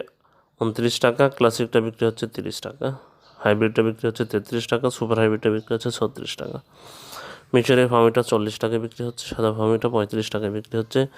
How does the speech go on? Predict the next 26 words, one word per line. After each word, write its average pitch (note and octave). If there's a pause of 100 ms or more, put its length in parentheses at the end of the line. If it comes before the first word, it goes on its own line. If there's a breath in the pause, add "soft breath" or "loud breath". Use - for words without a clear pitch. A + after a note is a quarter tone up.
(400 loud breath)
টাইগারের A2+
বাচ্চা A2
আজকে A2
বিক্রি G#2
হচ্ছে A2+
ছয়চল্লিশ A2
টাকা, C3 (640 loud breath)
দেশি A#2+
মুরগির A#2+
বাচ্চা A2
তেতাল্লিশ G#2+
টাকায় G#2
বিক্রি G#2
হচ্ছে। A2+ (160)
এছাড়া A2
যারা G#2+
হাঁসের G#2+
বাচ্চা A2
নেবেন, A2+
ক্যাম্বেল G#2+
হাঁস A#2
পঁয়তাল্লিশ, A2
ক্যাম্বেল G#2
গড় A2
হচ্ছে A#2+
চল্লিশ, G#2+